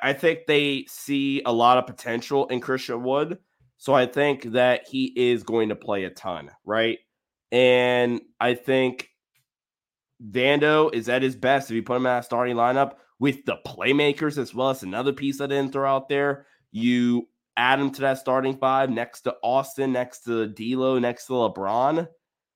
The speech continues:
Yeah, I think adding, throwing him out there next to the playmakers that could create shots for him, and if the one to two shots per half that he does have to take are as clean of a looks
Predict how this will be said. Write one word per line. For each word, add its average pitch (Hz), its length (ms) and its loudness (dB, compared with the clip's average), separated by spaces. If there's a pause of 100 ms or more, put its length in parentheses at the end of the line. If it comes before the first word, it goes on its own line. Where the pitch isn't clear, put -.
(460)
Yeah, 131 840 2
I 131 140 0
think 160 400 -2 (240)
adding, 147 360 0
throwing 151 300 0
him 160 140 0
out 143 220 2
there 123 120 -2
next 113 340 -4
to 147 80 -14
the 139 120 0
playmakers 120 680 -6
that 120 140 -6
could 110 140 -8
create 117 440 -2
shots 120 440 -2
for 127 240 2
him, 151 260 -2
and 110 240 -2 (720)
if 127 140 -4 (300)
the 127 120 2
one 120 300 2
to 139 80 2
two 135 220 -6
shots 131 420 0 (320)
per 131 220 0
half 127 460 -2
that 127 120 -2
he 117 100 -4
does 107 260 -4
have - 180 -2
to 156 60 -6
take 147 460 -2
are 110 500 2 (380)
as 117 220 0
clean 127 340 -2
of 135 80 2
a 131 60 2
looks 127 340 0